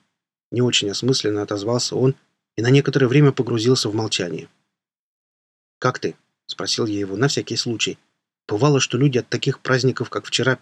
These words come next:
повреждались головой качественно и надолго. «Ничего», — отозвался он уже гораздо более уверенным голосом. «И как часто эти самые выбросы случаются?»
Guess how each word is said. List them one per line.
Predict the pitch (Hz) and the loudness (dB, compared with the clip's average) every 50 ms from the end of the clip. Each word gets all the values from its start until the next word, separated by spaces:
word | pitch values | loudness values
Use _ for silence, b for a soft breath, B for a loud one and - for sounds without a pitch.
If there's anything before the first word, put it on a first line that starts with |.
| _ _ - | _ _ -8
повреждались | 117 107 117 147 156 156 165 160 147 131 | -2 2 4 4 4 4 4 4 4 2
головой | 123 131 135 143 147 151 151 147 | 2 2 4 6 6 6 4 4
качественно | - - 160 156 - - - - - - 95 95 - - - | 2 0 -2 -2 -2 -4 -8 -8 -8 -8 -8 -8 -10 -8 -4
и | 127 | 0
надолго. | 127 143 147 131 113 98 - - - - _ _ _ _ _ _ _ _ _ _ _ _ _ _ _ _ _ _ _ _ _ _ _ _ _ _ _ _ _ _ _ - | 2 2 2 2 0 -2 -2 -4 -10 -16 _ _ _ _ _ _ _ _ _ _ _ _ _ _ _ _ _ _ _ _ _ _ _ _ _ _ _ _ _ _ _ -16
«Ничего», — | - 71 80 90 104 113 107 - - 160 135 117 117 120 113 104 90 - _ _ _ _ - | -12 -8 -8 -6 -6 -2 0 2 2 4 2 2 2 0 0 -2 -4 -8 _ _ _ _ -16
отозвался | - - - 98 104 113 135 147 147 - 127 | -12 -10 -8 -4 0 2 2 2 2 2 2
он | 127 | 2
уже | 135 123 117 127 | 2 2 2 0
гораздо | 107 104 110 127 131 123 131 | 0 0 0 0 2 2 0
более | 123 120 135 139 139 131 | 2 4 4 6 6 4
уверенным | 135 131 123 123 110 113 110 110 113 120 | 4 4 2 2 0 0 -2 -4 -2 0
голосом. | 120 131 127 113 107 - 110 101 - _ _ _ _ _ _ _ _ _ _ _ _ _ _ _ _ _ _ | 2 2 2 2 0 -2 -4 -6 -8 _ _ _ _ _ _ _ _ _ _ _ _ _ _ _ _ _ _
«И | - 82 82 82 | -10 -8 -8 -8
как | 82 - - - - - | -8 -8 -8 -8 -4 0
часто | - - 131 131 - - 127 | 2 2 2 2 2 2 0
эти | 120 - 107 | 0 0 0
самые | 98 - 110 110 117 113 107 | -2 -2 -2 -2 -2 -2 -2
выбросы | 95 95 117 113 110 113 107 - - - | -4 -4 -6 -4 -4 -4 -4 -6 -6 -8
случаются?» | - - - - - - - - 107 107 - 117 110 101 | -8 -8 -6 -6 -4 -4 -4 -6 -8 -8 -8 -8 -8 -10